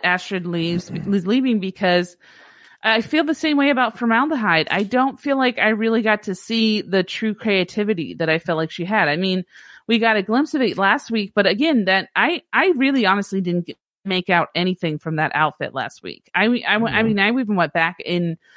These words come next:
Speaker 1: looked, and I could see a tail, but I didn't see any. They were talking about how detailed it was. I didn't see any detail.
Speaker 2: Mm-hmm.
Speaker 1: And this episode, the outfit was so awful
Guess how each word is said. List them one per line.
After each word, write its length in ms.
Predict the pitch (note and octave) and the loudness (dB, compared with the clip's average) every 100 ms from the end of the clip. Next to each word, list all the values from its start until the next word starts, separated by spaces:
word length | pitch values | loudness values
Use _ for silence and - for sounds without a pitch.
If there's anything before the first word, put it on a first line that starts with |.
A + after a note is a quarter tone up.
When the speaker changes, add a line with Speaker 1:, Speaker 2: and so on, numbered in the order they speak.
| - - | -20 -6
Speaker 1:
looked, 340 | G3+ F#3 E3+ - | 0 0 0 -2
and 120 | G3 | 2
I 120 | G3 | 2
could 180 | A3 A#3 | 2 -2
see 220 | - C4+ | 0 0
a 40 | F#3+ | 0
tail, 360 | - G3+ F3+ | 0 0 2
but 100 | D#3+ - | 2 0
I 140 | G3+ | 0
didn't 200 | B3+ A3+ | 0 -2
see 220 | G#3+ F#3+ | -2 -4
any. 320 | D#3 G3 A3 | -2 0 0
They 200 | - A#3 | 0 0
were 80 | A#3+ | 0
talking 220 | A#3 B3+ | 0 0
about 180 | A#3+ G#3 | 0 0
how 200 | F#3 F#3+ | 0 0
detailed 500 | F3 F#3 A3 G#3+ E3+ | 0 -2 -2 0 0
it 60 | D#3+ | 0
was. 180 | C#3+ C#3+ | -2 -2
I 120 | - | -2
didn't 180 | B3+ C#4+ | 0 0
see 180 | G#3+ F3 | -2 -2
any 180 | E3+ F3 | -2 -2
detail. 580 | D#3 C3+ - - C3 E3+ _ _ _ _ - | -4 -8 -6 -8 -8 -12 _ _ _ _ -6
Speaker 2:
Mm-hmm. 180 | B2 | -2
Speaker 1:
And 200 | F#3 G#3+ | 2 2
this 180 | A#3+ F4+ | 2 0
episode, 560 | D4+ A#3+ G3+ F#3+ F3 E3+ - | -2 -2 -2 2 2 0 -6
the 160 | F#3+ - | -2 0
outfit 320 | A3+ C4 C4 | 0 0 0
was 140 | F3+ F3 | 0 -2
so 300 | - C4+ B3 | -2 0 2
awful 640 | G3+ G3+ G#3 D#3+ B2 B2+ | 2 0 0 -2 -2 -4